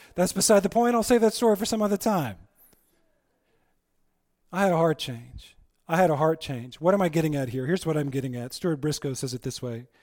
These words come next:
"Any parent of a teenage boy will remember the days when rules and regulations about scrubbing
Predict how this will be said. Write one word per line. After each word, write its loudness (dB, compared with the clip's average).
"Any 2
parent 2
of 0
a 0
teenage 0
boy 2
will 0
remember 0
the -2
days 2
when -6
rules 0
and -4
regulations -2
about -4
scrubbing -2